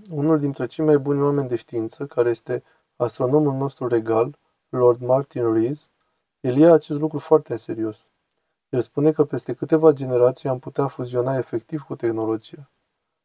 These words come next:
Acum, această idee ca oamenii să fuzioneze cu tehnologia este, din nou, foarte mult în domeniul S F.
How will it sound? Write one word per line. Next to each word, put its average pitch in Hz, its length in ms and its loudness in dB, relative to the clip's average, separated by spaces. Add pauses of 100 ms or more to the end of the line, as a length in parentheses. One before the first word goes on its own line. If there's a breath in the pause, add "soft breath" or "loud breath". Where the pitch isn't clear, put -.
(120)
Acum, 160 440 -2 (300)
această 147 380 0
idee 131 380 2
ca 139 140 2
oamenii 131 340 4
să - 140 -8
fuzioneze 120 640 -2
cu 120 100 -4
tehnologia 117 800 -4 (440)
este, 165 300 0
din 123 160 -2
nou, 143 200 0
foarte 151 400 2
mult 123 220 -6
în 127 80 -12
domeniul 123 340 -4
S - 180 -14
F. - 120 -16